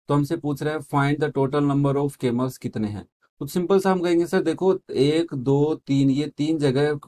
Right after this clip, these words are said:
बिखरे हुए हैं वो, और इन तीनों जगह जितने भी camels हैं वो total camels ही तो हैं। तो हमने कहा यस, तो तुम कहोगे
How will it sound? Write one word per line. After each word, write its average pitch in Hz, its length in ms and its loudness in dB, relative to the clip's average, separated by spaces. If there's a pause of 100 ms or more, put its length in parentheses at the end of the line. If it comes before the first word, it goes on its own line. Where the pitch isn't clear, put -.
बिखरे 120 340 0
हुए 135 140 0
हैं 113 60 -2
वो, 92 200 -4 (300)
और 127 60 0
इन 143 140 0
तीनों 151 280 0
जगह 156 200 0
जितने 147 320 -4
भी 170 140 2
camels 156 380 -4
हैं 160 60 -2
वो 156 120 -2
total 139 360 -2
camels 147 400 -4
ही 156 60 -4
तो 160 100 -6
हैं। 143 200 -6 (360)
तो 127 60 0
हमने 135 160 0
कहा 139 140 -4
यस, 104 380 -4
तो 131 80 0
तुम 135 180 -2
कहोगे 135 280 -2